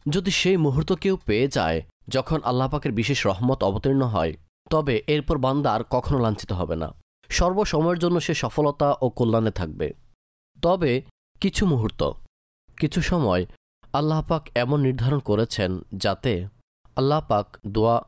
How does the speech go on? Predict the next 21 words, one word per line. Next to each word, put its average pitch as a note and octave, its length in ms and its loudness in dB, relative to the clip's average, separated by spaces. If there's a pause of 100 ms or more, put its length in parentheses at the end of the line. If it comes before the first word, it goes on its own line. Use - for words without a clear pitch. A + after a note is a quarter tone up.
কবুল A2+ 240 0
করেন, E2+ 300 -2 (100)
অর্থাৎ C#3+ 560 0
অপরিহার্যভাবে F3 920 0
বান্দার A2+ 460 0
দোয়া G2 420 2 (300)
কবুল C3 280 2
হয় F2+ 260 -2 (200)
যখন C#3+ 380 0
সে G2 280 0 (400)
গভীর D3+ 460 2
ভালোবাসা C3+ 640 0
নিয়ে A#2 340 2 (260)
সুদৃঢ় E3+ 500 2
বিশ্বাস A2 680 0 (100)
ও D#3 100 4
ভক্তির B2+ 480 0
সাথে G#2 560 0
আল্লাহ C3 280 0
পাকের D3+ 280 -2
নিকট A#2 500 -2